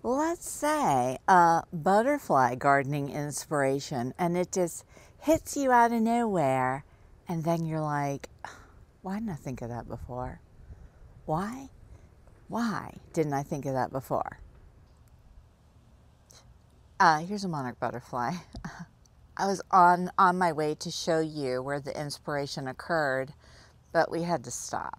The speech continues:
and see this beauty. I mean, on swamp milkweed, Asclepias incarnata, there's a little caterpillar right there.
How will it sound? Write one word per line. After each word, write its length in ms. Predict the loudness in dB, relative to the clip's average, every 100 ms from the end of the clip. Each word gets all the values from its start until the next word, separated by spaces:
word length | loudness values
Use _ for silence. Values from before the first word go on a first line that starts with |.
| -14 -12
and 100 | -10
see 220 | -8 -8
this 220 | -8 -10
beauty. 560 | -8 -8 -6 -8 -10 -14 -20 -20 -20 -20 -20 -20 _ -20 _ -20 -20 -20 -20 -20 -20 -12
I 120 | -8
mean, 580 | -8 -8 -8 -8 -8 -10 -4
on 200 | -2 -2
swamp 320 | 2 2 4
milkweed, 560 | 0 -2 -4 -6 -6 -10 -16 -18
Asclepias 540 | -20 -4 -4 -2 -6 -6
incarnata, 1000 | -8 -6 -4 -2 -2 0 -2 -2 -6 -14 -20 -20 -12
there's 220 | -10 -6
a 20 |
little 140 | -6 -6
caterpillar 840 | -6 -4 -6 -8 -8 -6 -6 -10 -18 -20 _ _ -20 -20 -18 -10
right 220 | -10 -6
there. 400 | -6 -4 -4